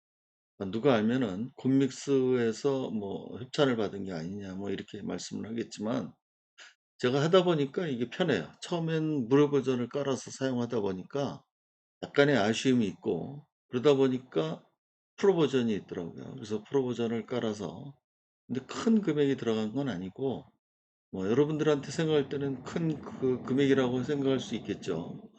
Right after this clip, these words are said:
저번에 보니까, 아, 최근에 보니까 한 삼만, 삼만 구천 원 정도?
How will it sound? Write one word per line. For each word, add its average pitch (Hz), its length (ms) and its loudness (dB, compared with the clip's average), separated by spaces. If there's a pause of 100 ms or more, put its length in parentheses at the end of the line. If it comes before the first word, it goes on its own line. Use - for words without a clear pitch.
(480)
저번에 139 320 4
보니까, 127 680 2
아, 92 840 -6
최근에 170 340 -2
보니까 123 380 -2
한 123 100 -4
삼만, 170 800 -4 (760)
삼만 160 400 -6
구천 139 320 -6
원 127 120 0
정도? 127 380 -8